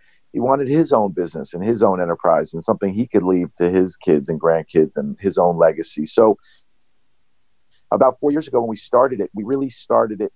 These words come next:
very, you know, very cautiously, very, uh, methodically, and really tried to figure out what exactly it is that we wanted, what it was that Kevin was passionate about, what it was that we both felt like we could do and do our way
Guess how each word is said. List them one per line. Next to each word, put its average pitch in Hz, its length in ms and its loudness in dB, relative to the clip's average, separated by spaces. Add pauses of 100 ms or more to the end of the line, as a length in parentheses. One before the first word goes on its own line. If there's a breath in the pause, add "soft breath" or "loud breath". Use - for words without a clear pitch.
(120)
very, 117 600 -6 (1160)
you 139 80 -10
know, 110 200 0 (100)
very 143 320 4
cautiously, 113 640 -2
very, 120 460 -4 (140)
uh, - 20 -8
methodically, 98 680 0
and 90 120 -6
really 113 220 0
tried 110 240 -2
to 98 60 -6
figure 98 260 -4
out 95 220 4
what 101 160 -2
exactly 95 500 0
it 90 80 -6
is 87 200 -10
that 87 180 -2
we 85 200 -18
wanted, 90 380 -4 (460)
what 104 160 0
it 92 80 -2
was 98 240 2
that - 140 -8
Kevin 98 280 -2
was 82 140 -10
passionate 98 480 -2
about, 92 360 0
what 98 120 -4
it 90 100 -4
was 95 240 -2
that 90 220 -4
we 82 240 -20 (480)
both 107 240 2 (100)
felt 107 260 2
like 90 320 0 (380)
we 98 260 -8
could - 280 -8
do 98 260 4
and 90 220 0
do 92 320 2
our 95 200 4
way 101 440 0